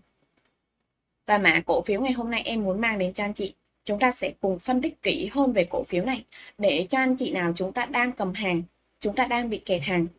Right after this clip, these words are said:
thậm chí là chúng ta muốn trading mua mới ở nhịp sau sẽ có kế hoạch hành động.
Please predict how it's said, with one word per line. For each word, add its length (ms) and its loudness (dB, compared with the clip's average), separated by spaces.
thậm 180 -2
chí 160 -2
là 200 2
chúng 160 -6
ta 140 -2
muốn 320 0
trading 480 0
mua 160 6
mới 360 0
ở 140 0
nhịp 180 -4
sau 260 -4
sẽ 280 0
có 240 2
kế 140 4
hoạch 260 -4
hành 240 2
động. 240 -2